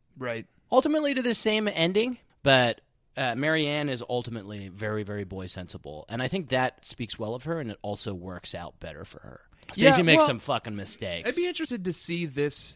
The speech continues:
Speaker 1: narrative from the perspective of Marianne.
Speaker 2: Right.
Speaker 1: Because you say she's boy sensible because we only get it from Stacey's point of view, who is titularly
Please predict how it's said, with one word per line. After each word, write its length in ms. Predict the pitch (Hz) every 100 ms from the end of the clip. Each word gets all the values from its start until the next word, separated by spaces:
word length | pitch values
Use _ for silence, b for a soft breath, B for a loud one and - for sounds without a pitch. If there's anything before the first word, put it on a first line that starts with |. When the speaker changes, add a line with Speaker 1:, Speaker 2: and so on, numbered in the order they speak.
| -
Speaker 1:
narrative 580 | 135 131 135 143 151 -
from 160 | - 135
the 80 | 131
perspective 500 | 139 - 117 - 117
of 60 |
Marianne. 600 | 113 113 110 104 101 120 - -
Speaker 2:
Right. 260 | 113 85 -
Speaker 1:
Because 420 | 147 143 160 139 143
you 160 | 170
say 260 | 180 247 269
she's 240 | 226 220
boy 220 | 156 160 160
sensible 640 | - 165 160 123 101 95
because 320 | - 127 135
we 140 | 120 120
only 320 | 131 127 123
get 240 | 110 120 117
it 140 | -
from 200 | - 107
Stacey's 520 | - - 104 101 107
point 240 | - 104 95
of 60 |
view, 360 | 92 92 110 143
who 180 | - 143
is 300 | 127 113 104 - -
titularly 960 | - 247 214 185 156 139 131 123 123